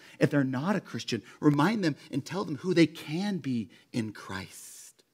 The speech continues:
We can't entertain thoughts that if we just give someone the right answers, if I just give someone the right advice,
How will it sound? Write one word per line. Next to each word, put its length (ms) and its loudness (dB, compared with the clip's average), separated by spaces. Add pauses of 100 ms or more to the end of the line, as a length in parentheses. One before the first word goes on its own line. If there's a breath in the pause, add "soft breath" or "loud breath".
(1500 loud breath)
We 80 -2
can't 300 0
entertain 420 -4
thoughts 640 -6 (240 loud breath)
that 100 0
if 100 0
we 100 6
just 440 2
give 220 6
someone 400 0
the 100 -2
right 260 -2
answers, 600 -6 (360 soft breath)
if 100 0
I 100 12
just 400 2
give 160 0
someone 320 -2
the 100 -4
right 200 -2
advice, 720 0